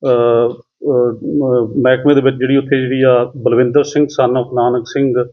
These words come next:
ਦੀ ਜਿਹੜੀ ਆ ਡੈੱਡ ਬਾਡੀ ਜਿਹੜੀ ਉੱਥੇ ਮਿਲੀ ਆ ਤੇ ਜਿਹੜੀ ਬੁੱਧੋਪੁਰ ਦੇ ਜਿਹੜੇ ਜੰਗਲਾਂ ਦੇ ਵਿੱਚ,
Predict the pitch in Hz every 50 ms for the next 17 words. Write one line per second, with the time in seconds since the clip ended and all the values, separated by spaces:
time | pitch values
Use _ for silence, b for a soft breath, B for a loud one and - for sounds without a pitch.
0 | _ _ _ _ _ _ _ - 120 131 127 135 127 135 147 147 135 - 127 123
1 | 120 117 120 131 127 120 120 117 123 120 127 131 127 - 131 123 127 - - 135
2 | 123 110 104 98 95 90 87 - _ _ _ _ _ _ _ _ _ _ _ _
3 | _ - _ _ _ _ _ _ _ _ - 135 123 120 120 120 117 120 131 -
4 | - - - 147 127 139 160 147 131 131 131 143 147 139 139 139 135 123 131 123
5 | 127 127 139 139 135 - 131 123 117 110 107 107 104 101 104 98 104 101